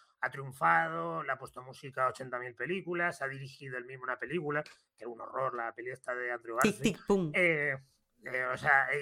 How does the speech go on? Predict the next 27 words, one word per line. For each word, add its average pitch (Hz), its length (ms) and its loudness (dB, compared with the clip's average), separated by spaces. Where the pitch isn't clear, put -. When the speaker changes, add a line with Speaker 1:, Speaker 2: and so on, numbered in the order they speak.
Speaker 1:
y, 139 180 -8
y 139 120 -8
entonces 139 360 -2
ya 170 120 2
llegó 160 180 -2
un 165 100 -4
punto 170 340 -6
que 135 120 -6
estamos 156 320 -4
todos - 160 -4
tan 131 180 2
cansados, 139 480 2
que 139 140 -2
saca 151 260 6
el 165 100 4
disco 180 220 0
este 170 200 2
de 170 120 4
Warriors 185 640 2
y 135 140 -14
nos 131 160 -4
quedamos 127 280 -6
en 117 120 -14
plan, 123 240 -2
ya, 123 200 2
¿no? 113 340 -12
Entonces, 135 420 -2